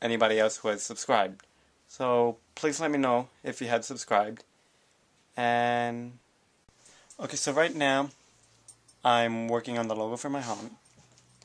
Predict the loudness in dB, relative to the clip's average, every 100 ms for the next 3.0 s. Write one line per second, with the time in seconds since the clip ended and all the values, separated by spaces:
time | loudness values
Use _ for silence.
0 | _ _ _ -20 -20 _ -2 2 4 2
1 | 0 -4 -2 -2 -2 -4 -2 -2 0 2
2 | 4 2 -2 -6 -6 -4 2 4 4 2